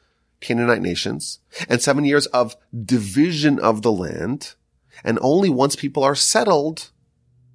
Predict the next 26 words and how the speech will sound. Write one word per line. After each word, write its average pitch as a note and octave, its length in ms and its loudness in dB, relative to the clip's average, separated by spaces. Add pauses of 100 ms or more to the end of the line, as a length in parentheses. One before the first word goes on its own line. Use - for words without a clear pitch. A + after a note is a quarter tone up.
(280)
and A2 120 -2
everyone D3+ 400 0
is C#3 140 -2
in C#3 100 0
their B2+ 160 2
own D3 180 2
home, G3 840 0 (1700)
and D3 100 2
they're D#3 140 2
able F#3+ 400 0
to F3 200 -2
have D3+ 600 0 (200)
the - 60 -16
peace - 360 -2
of A2+ 140 -2
mind G2+ 920 -2 (1120)
to C3+ 120 -2
further F#3+ 420 2
deepen G3 480 2
their C3+ 100 4
relationship C#3+ 280 2
with D3+ 80 -12
the D#3 80 2
Almighty, D#3+ 580 0 (720)
only C#3 240 4
then E2+ 440 -6